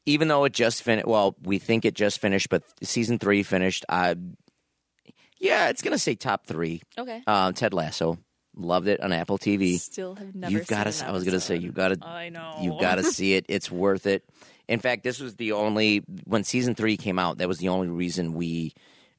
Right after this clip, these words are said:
Speaker 1: um, 'cause we hadn't had it, 'cause that's the one thing I hate about these new web services, whether it's Netflix.
Speaker 2: Mm-hmm.
Speaker 1: The shows on there are great, but a lot of times you're waiting, like, like Ted Lasso, it was al-, it was a year and a half,
Speaker 2: Yeah.
Speaker 1: I think almost two years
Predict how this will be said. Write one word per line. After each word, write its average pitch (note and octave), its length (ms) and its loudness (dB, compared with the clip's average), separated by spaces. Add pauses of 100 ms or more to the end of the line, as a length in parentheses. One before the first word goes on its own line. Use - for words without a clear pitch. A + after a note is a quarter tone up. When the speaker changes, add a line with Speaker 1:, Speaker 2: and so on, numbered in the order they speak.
Speaker 1:
um, D#2+ 420 0
'cause G2 140 -10
we G#2 140 2
hadn't G2+ 260 0
had G2 240 0
it, F2+ 180 0
'cause F#2 300 -8 (220)
that's D3 160 -4
the D#3 80 0
one C#3 160 2
thing C3+ 140 0
I F#2 40 0
hate F#2+ 180 0
about F2+ 160 0
these E2 200 -6
new F#2 120 0
web D#2+ 240 0
services, D2+ 500 -4
whether E2 200 -2
it's E2 140 -12
Netflix. F2+ 540 -2 (140)
Speaker 2:
Mm-hmm. F3+ 480 -12
Speaker 1:
The - 80 -2
shows A#2+ 360 2
on B2+ 80 0
there A2 180 4
are F#2 60 2
great, F#2+ 380 2 (100)
but F#2+ 240 2 (160)
a G2+ 60 -16
lot A#2 180 -8
of C3 40 -8
times G2+ 380 -2
you're G#2+ 180 4
waiting, F#2 560 -2
like, D#2+ 340 -8 (280)
like G2 160 0
Ted C3 220 -2
Lasso, A#2 380 2
it A#2 120 0
was G2+ 260 0
al-, G#2+ 200 2
it G#2+ 100 0
was G#2 140 2
a F#2+ 40 0
year F#2 300 0
and A2+ 80 0
a G2 40 2
half, F2+ 600 -4
Speaker 2:
Yeah. F#3+ 300 -12
Speaker 1:
I - 80 -4
think B2+ 200 0
almost A2+ 320 2
two A#2+ 120 0
years G#2 420 2